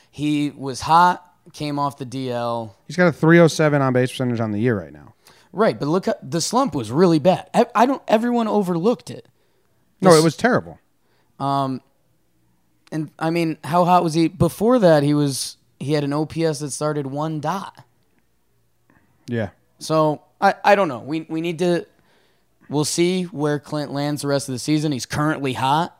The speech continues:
Speaker 1: so get that bat in there. But, uh, I mean, if he, excuse me, end of the season, it's gonna be a discussion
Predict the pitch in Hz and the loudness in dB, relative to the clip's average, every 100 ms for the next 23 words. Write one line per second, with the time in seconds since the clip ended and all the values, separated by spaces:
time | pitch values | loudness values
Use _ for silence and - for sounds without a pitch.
0 | - - 120 98 127 - 147 143 139 139 | -14 -10 -10 -6 -6 -2 -2 0 0 0
1 | 123 131 151 170 170 127 123 120 113 _ | 0 -2 -2 -2 -2 -2 0 0 -2 _
2 | _ _ _ _ _ - - 135 135 143 | _ _ _ _ _ -18 -6 -2 0 0
3 | 143 139 - 143 139 131 175 180 170 - | -2 -4 -6 -4 -4 -4 -4 -4 -4 -8
4 | _ _ _ - - _ - - - 147 | _ _ _ -20 -20 _ -20 -20 -20 -20
5 | _ _ _ _ _ _ - 165 190 180 | _ _ _ _ _ _ -4 0 0 0
6 | 160 165 143 110 95 - _ _ _ _ | -2 0 0 -4 -14 -18 _ _ _ _
7 | _ _ _ _ _ _ _ 127 123 - | _ _ _ _ _ _ _ -4 -4 -4
8 | 143 143 143 139 127 131 - 131 110 117 | -2 -2 0 -2 -2 -6 -4 -4 -4 -10
9 | 107 104 | -10 -12